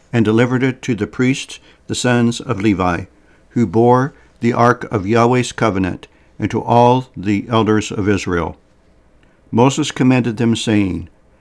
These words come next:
'At the end of every seven years, in the set time of the year of release, in the Feast of Booths,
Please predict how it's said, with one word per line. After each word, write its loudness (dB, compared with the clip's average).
'At -2
the -2
end 4
of -2
every 0
seven 0
years, -2
in 0
the 0
set -2
time 0
of -4
the -2
year -4
of 0
release, -4
in 0
the 4
Feast -4
of -8
Booths, -4